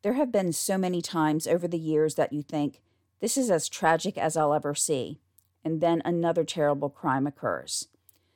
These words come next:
This is the worst kind, where a child has been taken from a mother and father."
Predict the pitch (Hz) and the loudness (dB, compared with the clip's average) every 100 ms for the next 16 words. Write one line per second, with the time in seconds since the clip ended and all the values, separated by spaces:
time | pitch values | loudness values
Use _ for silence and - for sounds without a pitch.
0 | _ - 165 202 196 202 160 156 151 - | _ -8 -4 -2 -2 2 2 4 2 0
1 | - - 160 147 151 151 147 - 147 147 | -6 -4 0 2 2 0 -4 -8 -2 -2
2 | 143 - 143 143 147 156 143 151 139 - | -2 -2 0 2 2 -2 -8 -4 -6 -4
3 | 135 151 135 139 135 120 117 113 123 - | -8 -4 -6 -4 -6 -4 -4 -4 -4 -6
4 | 135 135 - 98 104 104 | -8 -8 -4 -4 -6 -12